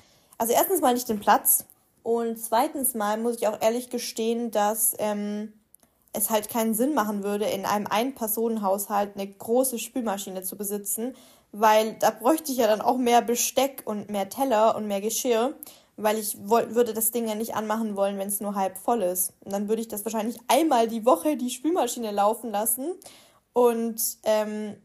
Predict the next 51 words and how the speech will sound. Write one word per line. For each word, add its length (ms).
dann 160
bräuchte 360
ich 80
ja 100
auch 120
viel 220
mehr 200
Teller 460
und 140
das 180
ist 120
dann 100
auch 200
wiederum 340
blöd, 320
dann 80
brauche 160
ich 100
viel 140
mehr 100
Platz 520
und, 260
äh, 180
mehr 200
Geschirr 600
und 200
auch 220
wieder 140
mehr 200
Ausgaben. 760
Es 120
gibt 220
ja 80
so 100
Mini-Spülmaschinen, 1200
allerdings 420
verbrauchen 380
die 80
super 320
viel 180
Strom, 720
ähm, 400
dafür, 240
dass 140
die 100
halt 140
so 120
klein 520
sind 280
und 120
deswegen 480